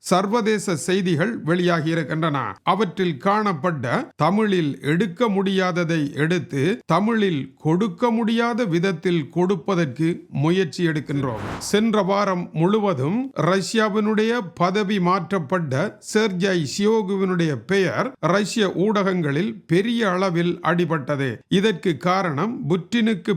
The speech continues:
பிறகு யார் என்பதில் இவர் ஒளிகாட்டி நின்றார். புட்டின் எப்போது தானாக விலகுவார் என்பது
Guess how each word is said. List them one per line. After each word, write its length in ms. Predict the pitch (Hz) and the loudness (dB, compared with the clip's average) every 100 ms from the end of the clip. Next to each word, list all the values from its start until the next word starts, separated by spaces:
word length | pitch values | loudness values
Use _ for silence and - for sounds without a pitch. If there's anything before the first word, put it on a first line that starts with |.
| - | 0
பிறகு 360 | 175 202 196 233 220 156 | 0 2 0 -2 0 2
யார் 260 | 170 302 285 - | 2 0 -2 -2
என்பதில் 400 | 170 165 131 151 269 - 202 | -2 0 0 -2 -2 0 2
இவர் 260 | 208 190 170 - 180 | 2 2 -2 -2 0
ஒளிகாட்டி 560 | 220 190 190 165 196 190 | 0 2 0 -2 -2 0
நின்றார். 420 | 170 170 151 110 - 143 | 2 2 0 -2 -6 -2
புட்டின் 480 | 160 170 - 247 240 - 170 | 0 0 -4 -2 -2 -2 0
எப்போது 480 | 185 170 233 233 233 170 | 0 -2 -2 0 -2 -2
தானாக 440 | 208 196 214 208 196 | 0 2 2 0 0
விலகுவார் 520 | 170 190 185 180 175 175 - | 0 0 0 0 0 -2 -2
என்பது 360 | 170 160 120 | 0 0 0